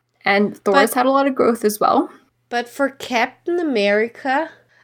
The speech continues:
Speaker 2: I feel he never really, his, the, the, the general joke of everything with him is that he's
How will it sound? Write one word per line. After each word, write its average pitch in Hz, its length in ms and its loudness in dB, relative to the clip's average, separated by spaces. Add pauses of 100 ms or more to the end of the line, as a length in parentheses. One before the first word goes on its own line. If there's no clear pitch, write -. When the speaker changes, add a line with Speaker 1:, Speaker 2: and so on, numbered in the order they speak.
Speaker 2:
I 233 180 2
feel 302 400 0
he 262 180 0
never 247 540 2
really, 247 600 -4 (220)
his, 269 520 -4 (380)
the, 247 100 -2
the, 220 300 -2 (160)
the 226 80 -2
general 269 580 0
joke 214 360 0
of 190 140 0 (100)
everything 196 640 0
with 180 200 -4
him 180 200 0
is 190 160 0
that 190 180 0
he's 196 280 -4